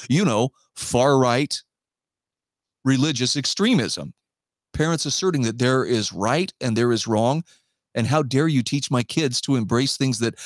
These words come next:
that I consider evil. But hey,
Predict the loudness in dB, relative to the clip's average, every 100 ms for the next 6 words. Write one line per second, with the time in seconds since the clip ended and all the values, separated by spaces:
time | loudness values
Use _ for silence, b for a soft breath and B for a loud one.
0 | B -4 -2 0 0 0 -2 -2 -2 -2
1 | 0 0 0 -2 -6 -2 -2 -4 _ _
2 | _ _ _ _ _ _ _ _ _ _
3 | 0 0 -2